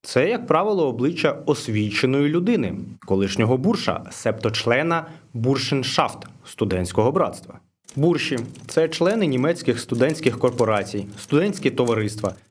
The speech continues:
які були поширені в середньовічній Європі та збереглися до двадцятого століття. Слово походить від латинського бурса, гаманець,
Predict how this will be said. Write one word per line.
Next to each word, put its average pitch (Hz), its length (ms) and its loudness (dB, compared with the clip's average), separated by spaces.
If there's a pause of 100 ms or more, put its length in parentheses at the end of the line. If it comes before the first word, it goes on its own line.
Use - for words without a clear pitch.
(120)
які 123 240 2
були 202 200 2
поширені 170 560 2
в 123 60 -6
середньовічній 123 680 0
Європі 123 440 2
та - 320 0
збереглися 160 560 0
до 117 240 2
двадцятого 117 560 0
століття. 107 540 -4 (380)
Слово 220 400 2
походить 113 500 -2
від 135 280 -2
латинського 147 760 2
бурса, 139 460 0 (340)
гаманець, 143 540 0